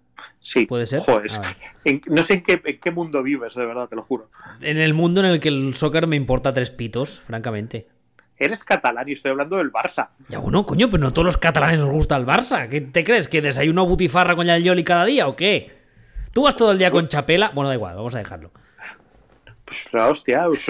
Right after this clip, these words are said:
Speaker 1: pero solamente cuando voy a Seta, si voy a Rolex no.
Speaker 2: <laughs>
Speaker 1: Pero bueno, volviendo, volviendo un poco al tema de, al tema de Kingsbury, yo creo que, yo creo que, o lo que pensé, es que ellos estaban buscando su Sean McVay.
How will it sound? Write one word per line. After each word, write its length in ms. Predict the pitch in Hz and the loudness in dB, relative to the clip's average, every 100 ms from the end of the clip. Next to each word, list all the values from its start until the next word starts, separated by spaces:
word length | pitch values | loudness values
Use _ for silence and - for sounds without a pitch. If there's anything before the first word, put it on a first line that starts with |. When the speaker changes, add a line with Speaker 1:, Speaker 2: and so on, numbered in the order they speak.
| 127 | 0
Speaker 1:
pero 180 | - 131 | 0 -2
solamente 360 | - 175 180 180 | 2 2 2 2
cuando 240 | 165 151 | 2 0
voy 120 | 147 135 | 0 -2
a 60 | |
Seta, 220 | 143 135 | -2 -8
si 120 | 120 131 | -6 -2
voy 80 | |
a 60 | 147 | -2
Rolex 360 | 143 151 - 127 | -2 -6 -6 -6
no. 180 | 113 - - - - | -14 -14 -20 -18 -6
Speaker 2:
<laughs> 960 | - - - - - - - - - | -6 -4 -8 -8 -8 -8 -8 -8 -10
Speaker 1:
Pero 160 | 165 170 | -4 -2
bueno, 160 | 143 - - 160 | -2 -6 -12 0
volviendo, 460 | 170 180 208 214 - | 2 2 2 0 -2
volviendo 380 | 139 151 208 220 | -2 0 0 0
un 60 | |
poco 180 | 190 151 | -2 -2
al 80 | 135 | -2
tema 200 | 143 143 | -2 -4
de, 200 | 131 131 | -2 -2
al 120 | 120 | -4
tema 140 | 135 | -6
de 80 | 135 | -6
Kingsbury, 260 | 120 143 151 | -6 -8 -6
yo 140 | 170 | -10
creo 240 | - 214 208 | -4 -6 -6
que, 300 | 151 139 135 _ _ 147 | -2 -2 -2 _ _ -16
yo 220 | 123 135 | -8 -8
creo 140 | - | -8
que, 480 | - 147 131 123 120 | -6 -2 -2 -2 -4
o 100 | 120 | -4
lo 140 | 120 | -4
que 140 | 117 131 | -6 -4
pensé, 500 | 120 117 - 165 - _ _ _ _ _ - | -6 -8 0 0 0 _ _ _ _ _ -10
es 140 | 135 | -2
que 60 | 165 | 0
ellos 160 | 160 | 0
estaban 280 | 160 165 160 | 0 0 0
buscando 840 | 143 135 151 151 165 156 135 120 113 | 0 -2 -2 0 2 2 2 0 -4
su 160 | 139 | -6
Sean 160 | 151 139 | -2 -2
McVay. 420 | 127 - 107 104 | -4 -4 -6 -6